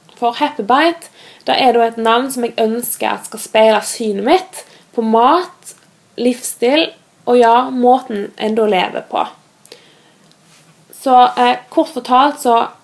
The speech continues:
eh, er jeg da opptatt av at det en eter og hvordan en lever, eh, skal glede oss både fysisk og psykisk. Eh, og med det så mener jeg at,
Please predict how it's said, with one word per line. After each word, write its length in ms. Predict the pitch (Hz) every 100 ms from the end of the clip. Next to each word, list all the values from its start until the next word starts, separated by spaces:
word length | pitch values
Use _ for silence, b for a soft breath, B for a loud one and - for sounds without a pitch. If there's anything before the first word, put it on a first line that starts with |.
| _ _
eh, 160 | 233 233
er 180 | 254 233
jeg 60 | 226
da 60 | 247
opptatt 380 | - - 214 -
av 300 | 233 262 240
at 160 | 220 -
det 80 | 233
en 220 | 214 208 233
eter 520 | 196 - - 247 - 226
og 220 | 220 220
hvordan 240 | 240 -
en 180 | 202 208
lever, 460 | 214 202 180 233 349 b b b b b _
eh, 260 | 226 220 226
skal 240 | - 233
glede 360 | 214 240 262 247
oss 100 | 220
både 280 | - 214 202
fysisk 600 | - 233 202 - 190 -
og 80 | 240
psykisk. 600 | 131 - - - - - _ _ _ _ b b b b b -
Eh, 140 | 226 -
og 80 | 240
med 120 | 240
det 140 | 254 302
så 100 | 294 240
mener 240 | 247 233
jeg 100 | 202
at, 200 | 202 -